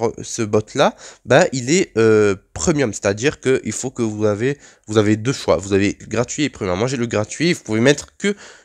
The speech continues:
une chaîne YouTube. Et sur premium, vous pouvez mettre illimité, c'est-à-dire des chaînes tant que vous voulez. Et ça, je peux pas parce que j'ai pas... Euh,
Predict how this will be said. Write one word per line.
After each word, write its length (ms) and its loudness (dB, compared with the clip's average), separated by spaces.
une 140 -4
chaîne 200 2
YouTube. 400 -4
Et 100 -2
sur 180 -4
premium, 400 -2
vous 120 -12
pouvez 200 -6
mettre 300 -4
illimité, 400 0
c'est-à-dire 400 -6
des 180 2
chaînes 500 6
tant 140 0
que 120 -4
vous 240 0
voulez. 240 0
Et 80 2
ça, 200 6
je 80 -4
peux 160 -8
pas 200 6
parce 120 -10
que 100 -12
j'ai 160 -4
pas... 440 0
Euh, 540 -2